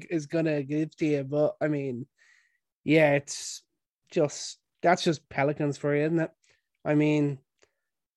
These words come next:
the main thing I'm looking for with Zion is how much of it is just him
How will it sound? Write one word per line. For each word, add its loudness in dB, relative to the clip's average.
the 0
main 6
thing 6
I'm 6
looking 4
for 2
with -2
Zion -2
is -6
how -2
much 6
of 6
it 6
is 2
just 0
him 0